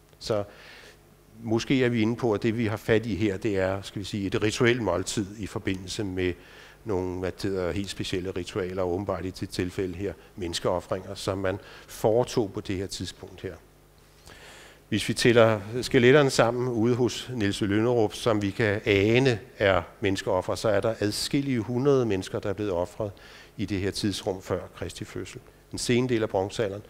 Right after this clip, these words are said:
og så op til cirka Kristi fødsel. Så det har været, det skal vi sige, en integreret del af kulturen på det her tidspunkt her. Så får vi det, der hedder romersk jernalder.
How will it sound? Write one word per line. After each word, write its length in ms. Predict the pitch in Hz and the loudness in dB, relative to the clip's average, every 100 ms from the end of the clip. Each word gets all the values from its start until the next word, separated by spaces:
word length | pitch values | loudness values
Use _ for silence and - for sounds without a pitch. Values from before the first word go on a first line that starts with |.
| - - - - | -20 -20 -8 -4
og 120 | 104 | 0
så 120 | 127 | 2
op 200 | 92 90 | 2 0
til 120 | - | -4
cirka 380 | - 107 90 95 92 | -4 0 2 0 -8
Kristi 320 | - 95 - - | -6 -6 -4 -10
fødsel. 360 | 104 95 - - - - - | -10 -12 -14 -18 -20 -20 -12
Så 140 | - | -6
det 160 | 101 113 | -2 2
har 120 | 120 | 2
været, 320 | 113 107 110 | 4 4 4
det 80 | 110 | 0
skal 140 | - 107 | -6 -6
vi 60 | |
sige, 140 | 107 113 | -4 -2
en 80 | |
integreret 680 | 123 104 127 120 120 117 117 | -2 -2 2 2 2 0 2
del 300 | 123 117 113 - - - - | 2 2 -6 -16 -20 -10 -2
af 380 | 101 98 95 90 - - | 2 2 2 -2 -14 -4
kulturen 600 | 117 - 120 101 104 95 - | -2 0 0 0 -6 -8 -12
på 120 | 95 | -10
det 140 | 92 | -8
her 100 | 95 | -8
tidspunkt 520 | - 104 - 104 92 | -10 -12 -10 -14 -12
her. 100 | 101 98 - _ _ _ _ _ _ _ _ _ _ _ _ _ _ _ _ - - _ - - - - - - - - - - - - - | -14 -14 -18 _ _ _ _ _ _ _ _ _ _ _ _ _ _ _ _ -20 -20 _ -20 -18 -20 -20 -20 -20 -20 -20 -20 -20 -20 -20 -2
Så 140 | - | 4
får 160 | 175 190 | 8 8
vi 100 | 190 | 8
det, 140 | 170 | 8
der 60 | 180 | 8
hedder 160 | 170 160 | 10 10
romersk 420 | 151 180 180 - | 8 6 4 6
jernalder. 460 | 98 101 110 101 | 6 8 6 4